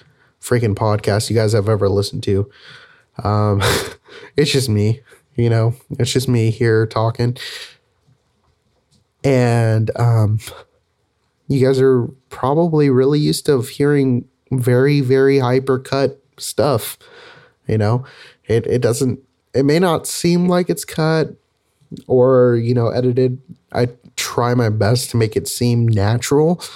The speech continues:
you know, like, conversation is just flowing naturally. But, you know, there's, <laughs> there's times where there's a,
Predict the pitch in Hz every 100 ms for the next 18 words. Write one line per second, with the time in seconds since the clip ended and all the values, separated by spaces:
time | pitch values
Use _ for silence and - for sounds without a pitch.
0 | - - _ - 104 101 104 107 101 107
1 | 110 104 - 107 101 101 - 101 - -
2 | 101 101 98 95 104 135 131 160 170 -
3 | - _ _ _ _ _ - - _ 143
4 | 143 135 - _ _ - 147 135 135 135
5 | 135 - - - - 160 139 147 - -
6 | 127 127 131 131 127 127 127 127 107 107